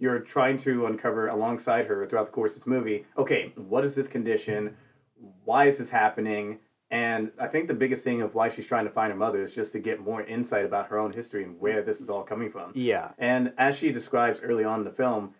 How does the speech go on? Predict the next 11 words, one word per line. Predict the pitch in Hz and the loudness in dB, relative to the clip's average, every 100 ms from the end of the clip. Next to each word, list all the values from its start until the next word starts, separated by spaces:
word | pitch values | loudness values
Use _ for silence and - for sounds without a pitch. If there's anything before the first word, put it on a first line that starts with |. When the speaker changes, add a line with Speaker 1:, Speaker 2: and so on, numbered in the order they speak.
| _ | _
Speaker 1:
she | _ - 156 | _ -2 4
doesn't | 196 202 | 4 4
remember | 143 110 131 110 | 0 2 2 2
all | 110 110 | 2 2
the | 107 | 0
instances | 117 - 107 110 104 | -2 -8 -6 -4 -4
in | |
which | 98 104 | -4 -4
this | - | -4
happens. | - 127 123 98 90 | 0 0 0 -8 -6
And | 104 104 | -4 -4